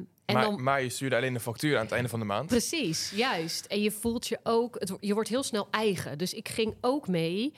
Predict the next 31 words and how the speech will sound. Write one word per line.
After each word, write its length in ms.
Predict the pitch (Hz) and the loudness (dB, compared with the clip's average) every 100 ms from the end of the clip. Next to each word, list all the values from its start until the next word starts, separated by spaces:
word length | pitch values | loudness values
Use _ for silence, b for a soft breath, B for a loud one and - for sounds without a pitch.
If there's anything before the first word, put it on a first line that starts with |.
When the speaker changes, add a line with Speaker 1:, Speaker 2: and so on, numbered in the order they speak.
| B B - | B B -4
Speaker 1:
als 180 | 190 | -2
er 120 | - - | -2 0
iemand 220 | 214 196 | 0 2
jarig 420 | 190 185 190 180 | 2 2 0 -4
was 200 | 185 175 | -6 -6
uit 160 | 202 202 | -6 -6
het 100 | - | -6
team 280 | - 180 196 | -2 0 2
en 80 | 208 | 0
er 60 | |
was 140 | 214 247 | 0 -4
een 120 | - | -2
etentje. 600 | 196 190 190 190 - 190 | 2 2 2 -2 -2 -2
"Wil, 240 | 185 247 - | 0 0 0
wil 140 | 220 | 0
je 160 | 269 277 | 2 2
mee?" 420 | 226 202 202 196 | 2 2 2 0
En 140 | 202 196 | -2 0
zo 200 | 233 220 | 0 0
had 120 | 214 | -4
ik 120 | 214 | -2
ook 200 | 233 302 | 0 2
nog 160 | 262 202 | 0 -2
eens, 180 | 202 185 | -6 -2
naast 360 | 196 226 294 - | 0 2 0 -2
die 120 | 196 | -6
veertig 440 | 226 208 190 - | -4 -4 -6 -4
uur 220 | 240 226 | 2 2
dat 140 | 196 185 | 2 -4
ik 80 | 175 | 0
werkte, 540 | 208 247 - 175 | 0 0 -2 -6